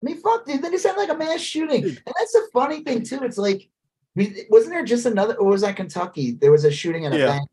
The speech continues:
Speaker 1: recently. Was that Kentucky?
Speaker 2: Yeah, that was, that
Speaker 1: What was,
Speaker 2: was.
Speaker 1: like, the whole argument of, like, we need to put guards and gun, and teachers should have guns in the schools? It's like, dude, there's a bank, and the guard was killed, I think.
Speaker 2: Yeah.
Speaker 1: I
Speaker 2: Well,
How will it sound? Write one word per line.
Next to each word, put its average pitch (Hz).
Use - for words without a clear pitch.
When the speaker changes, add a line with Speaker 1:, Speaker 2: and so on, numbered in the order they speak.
Speaker 1:
recently. -
Was 127
that 151
Kentucky? 165
Speaker 2:
Yeah, 180
that 160
was, 120
that 147
Speaker 1:
What 127
was, -
Speaker 2:
was. 415
Speaker 1:
like, -
the 277
whole 320
argument 233
of, 151
like, 147
we 180
need 202
to -
put 143
guards 160
and 139
gun, 151
and 139
teachers 147
should 165
have 139
guns 143
in 135
the 127
schools? 143
It's -
like, 233
dude, 226
there's 208
a 262
bank, 156
and 147
the 143
guard 165
was 147
killed, 147
I 143
think. 143
Speaker 2:
Yeah. 120
Speaker 1:
I 117
Speaker 2:
Well, 175